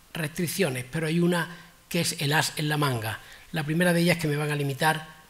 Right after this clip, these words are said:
la, eh, me van a limitar la demanda, eso es evidente. La segunda es que me van a pedir, me van a pedir una exigencia respecto a la calidad de las instalaciones. La tercera, que me van a pedir una contribución de renovables. Pero la cuarta es que yo voy a poder exportar y compensar,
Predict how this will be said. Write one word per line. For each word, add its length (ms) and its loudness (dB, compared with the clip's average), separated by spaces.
la, 140 -4
eh, 220 -10
me 100 -4
van 140 -2
a 40 -2
limitar 260 -2
la 100 -2
demanda, 460 -2
eso 220 -4
es 220 -2
evidente. 560 -2
La 100 -2
segunda 360 0
es 40 0
que 120 -2
me 80 -2
van 140 0
a 60 0
pedir, 360 0
me 120 -4
van 160 -4
a 60 -6
pedir 360 -2
una 180 -2
exigencia 540 0
respecto 440 -4
a 20 2
la 100 0
calidad 260 -2
de 80 -2
las 80 0
instalaciones. 600 -2
La 180 -4
tercera, 420 -2
que 120 -4
me 80 -2
van 160 0
a 80 -2
pedir 320 -2
una 160 -2
contribución 520 0
de 80 2
renovables. 580 2
Pero 200 6
la 100 0
cuarta 600 4
es 80 -6
que 140 -8
yo 60 -2
voy 100 0
a 60 -2
poder 440 0
exportar 680 0
y 80 -4
compensar, 680 2